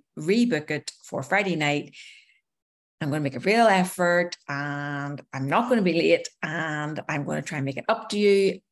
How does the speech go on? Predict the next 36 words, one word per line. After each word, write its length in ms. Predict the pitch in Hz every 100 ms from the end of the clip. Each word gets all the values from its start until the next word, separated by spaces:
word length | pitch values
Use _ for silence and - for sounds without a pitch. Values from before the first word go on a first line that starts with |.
| -
And 240 | 165 151 147
I'm 240 | 147 147
showing 540 | 143 - 147 156 151
that 220 | 147 143 -
I'm 260 | 139 139 -
accountable, 640 | - - - 131 - - - _ -
okay?" 380 | 180 175 208 - - - - - _
Sometimes 320 | - 240 247 226
when 80 |
we 80 | 208
just 160 | 185 185
say, 320 | 185 175 180 -
"Sorry 200 | - 226
about 180 | 220 220
that, 240 | 208 208 - _ _ _
can 180 | - 170
we 80 | 165
get 120 | 156
on 160 | 160 170
with 160 | 196
it?" 160 | 240 240 - _ _ - - -
It's 140 | - -
very 300 | 175 180 196
difficult 500 | 175 - 147 151 -
for 100 | 147
the 160 | 143
anxious 360 | 151 143 147 -
attachment 440 | - 139 - 143
style 420 | - 143 135 139 139 - - -
to 80 |
be 120 | 160 147
like, 260 | 143 139
"Yeah, 300 | 196 240 277
sure, 400 | - - 208 208
no 140 | 196 180
problem." 420 | 170 - -